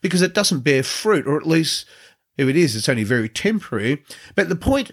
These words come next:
of the parable is that some of the seed will land on good soil, soil that the Holy Spirit has made receptive, and that's what we call the effectual call. And so there is this inevitability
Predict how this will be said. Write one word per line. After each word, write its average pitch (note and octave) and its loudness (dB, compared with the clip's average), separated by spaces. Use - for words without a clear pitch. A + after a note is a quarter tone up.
of E3+ 2
the - 0
parable G#3 0
is F3+ 0
that F#3+ 0
some C#4 0
of F3 2
the D3 -2
seed B2 0
will A#3 2
land G3 -2
on E3 2
good F3 -2
soil, F3+ 0
soil A#3+ 0
that F#3 -8
the D3+ -2
Holy G3 0
Spirit E3 -2
has D3 -2
made C3+ 2
receptive, C3+ 0
and E3+ 0
that's C4 -2
what C4+ -2
we G#3 0
call F3 0
the D#3+ 4
effectual F3 -2
call. F3 -4
And G3 2
so A3 2
there G3+ 0
is G3+ -2
this F#3+ 2
inevitability F#3 0